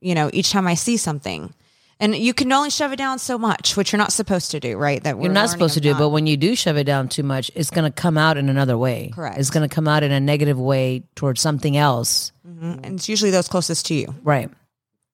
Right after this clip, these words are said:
Speaker 1: That you hurt the most whenever you're going through something internally because you're not dealing with it.
Speaker 2: Right.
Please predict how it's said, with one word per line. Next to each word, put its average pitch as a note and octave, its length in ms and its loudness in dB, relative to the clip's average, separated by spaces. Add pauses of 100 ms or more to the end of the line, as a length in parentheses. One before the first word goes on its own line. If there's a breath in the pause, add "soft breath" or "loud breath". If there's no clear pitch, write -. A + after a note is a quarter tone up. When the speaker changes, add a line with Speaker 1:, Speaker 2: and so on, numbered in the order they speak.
(300)
Speaker 1:
That C#3 180 0
you D#3 160 0
hurt D#3+ 180 0
the D#3+ 60 -4
most D3 280 0
whenever D3+ 220 -2
you're D3+ 200 2
going D#3 240 2
through D#3 140 0
something D3 320 0
internally D#3 340 0
because D#3+ 260 -2
you're F#3 120 -4
not G3+ 120 -4
dealing G#3 260 0
with D3+ 160 -2
it. - 240 -4
Speaker 2:
Right. D3 300 2